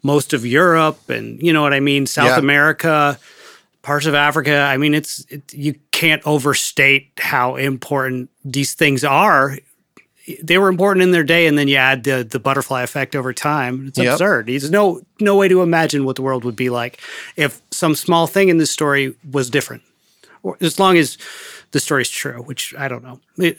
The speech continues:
Speaker 1: I, I assume it's partially true at least, but,
Speaker 2: Yeah.
Speaker 1: but yeah, the point's the same.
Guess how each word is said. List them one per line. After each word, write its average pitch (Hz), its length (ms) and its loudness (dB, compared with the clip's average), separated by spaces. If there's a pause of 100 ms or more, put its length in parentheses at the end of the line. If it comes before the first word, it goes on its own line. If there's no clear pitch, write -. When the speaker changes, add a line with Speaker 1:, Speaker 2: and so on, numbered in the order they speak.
(100)
Speaker 1:
I, 165 180 2
I 170 140 2
assume 160 300 4
it's 143 160 0
partially 127 560 -2
true 131 200 -10
at 131 80 -16
least, - 320 -12 (260)
but, - 200 -16 (340)
Speaker 2:
Yeah. 147 160 2
Speaker 1:
but 175 60 4
yeah, 117 240 0
the 185 60 4
point's 170 280 2
the 120 60 -8
same. - 280 -16